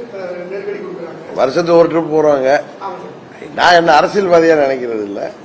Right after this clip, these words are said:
Speaker 2: அது தேனி தொகுதியில என்னை யாரு அரசியல்வாதியா நினைக்கிறதா நான் பார்க்கல. நான் இந்த தொகுதிக்கு சொந்தக்காரன், உறவினர்களுக்கு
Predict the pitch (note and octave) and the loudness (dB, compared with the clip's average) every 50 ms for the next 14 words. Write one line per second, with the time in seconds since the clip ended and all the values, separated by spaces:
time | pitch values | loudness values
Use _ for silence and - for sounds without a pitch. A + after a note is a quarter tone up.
0 | - - - - C#3 D#3+ D3+ - - E3+ G3+ G#3+ G#3 F#3 E3+ F#3 F3+ F3 F3 F3+ | -20 -16 -2 0 2 2 2 2 2 4 4 6 4 4 4 4 4 4 4 4
1 | F#3+ F#3 E3+ D3+ D#3+ F3 F#3 F#3+ E3+ E3 E3 E3 E3 D3+ C#3 C3 C#3 C#3 D3 D#3+ | 2 4 4 2 2 2 2 4 6 6 6 6 6 6 6 4 2 0 -2 -2
2 | D#3 D3+ D3 C#3+ D3 D3+ C#3+ C3+ C3 C3 C3 B2+ C3+ C3 C3 C3+ C#3 B2+ B2 - | 0 0 0 2 2 2 2 2 0 -2 -2 -4 -2 -2 0 0 0 0 0 -2
3 | - - - G2 A2+ G#2 G2 F2+ F#2 A#2+ D#3+ - - - - - - - B2 C#3 | -2 -2 -2 -2 -2 -2 -4 -6 -6 -6 -8 -8 -14 -20 -20 -20 -8 -2 0 2
4 | D3 C#3+ C#3 C#3 C3 A2 - D3 E3+ F#3 G3 F#3 F3 E3 D3+ C#3+ D3+ D#3 D#3+ D#3 | 2 2 0 -2 -4 -2 -2 -2 0 0 2 2 2 0 0 -2 -4 -2 -2 0
5 | D3 C#3 A2 B2 B2+ C3+ D3+ D3+ C3 C3 A#2+ A2+ A2+ B2 - - - - - - | 0 0 0 -2 -2 0 0 0 2 2 2 2 2 -2 -4 -6 -16 -20 -20 -20
6 | - - - - - - - - B2+ D3+ F3 F3+ E3+ D#3+ D#3 C#3+ C3+ C3 B2 A#2+ | -20 -20 -20 -20 -20 -20 -8 0 4 6 6 6 6 4 4 2 2 0 -2 -4
7 | A2 G2 - A#2+ D3 - | -6 -8 -8 -8 -8 -10